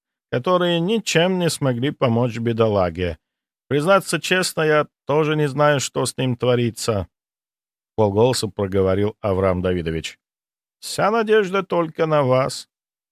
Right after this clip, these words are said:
Он распахнул дверь палаты, и я увидел, что на кровати сидит худощавый, сгорбленный,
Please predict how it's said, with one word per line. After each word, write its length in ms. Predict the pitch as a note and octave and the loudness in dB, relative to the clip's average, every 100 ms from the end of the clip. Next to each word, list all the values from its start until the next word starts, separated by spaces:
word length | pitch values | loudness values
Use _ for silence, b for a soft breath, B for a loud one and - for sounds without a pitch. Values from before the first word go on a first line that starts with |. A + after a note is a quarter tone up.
| _ | _
Он 160 | G3 F3+ | -2 2
распахнул 580 | B2+ - A2 G#2 G2 E2+ | 2 0 -2 -2 -2 -4
дверь 240 | E2+ E2 | -4 -6
палаты, 600 | - A#2 D#3 D3 D3+ B2 - _ | 0 2 4 4 2 0 -4 _
и 60 | D#3+ | -6
я 140 | E3+ | -2
увидел, 320 | E3+ D#3+ D3 B2 | 0 0 -2 -2
что 180 | - | -2
на 100 | A2+ | -4
кровати 500 | G2+ A2+ A#2+ C#3+ A2+ | -2 0 0 0 -2
сидит 460 | F#2+ - F#2 F#2+ - | -6 -6 -4 -4 -6
худощавый, 680 | - E2+ E2 - D3+ C#3 A#2 | -10 -6 -4 -2 -2 -2 -4
сгорбленный, 760 | F#2 G#2 B2 G#2+ G#2+ G#2 F2+ | -2 0 0 0 0 0 -2